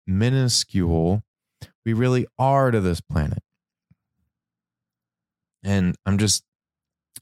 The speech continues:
sick of the arrogance that we have. Like, "Oh, well, we are choosing to live this way. Damn the fucking consequences. Damn what, um, Mother Nature's trying to tell us,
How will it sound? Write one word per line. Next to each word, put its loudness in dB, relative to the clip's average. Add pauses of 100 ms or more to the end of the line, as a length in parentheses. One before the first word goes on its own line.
sick -2
of 0
the -2
arrogance -2 (680)
that -2
we 0
have. 0
Like, -2 (180)
"Oh, 0
well, -2 (180)
we -2
are 0
choosing 0
to 0
live 0
this -2
way. 0
Damn -2
the 0
fucking -2
consequences. -4 (240)
Damn 0
what, 0 (640)
um, -2 (140)
Mother 0
Nature's 0
trying 2
to 0
tell -2
us, -4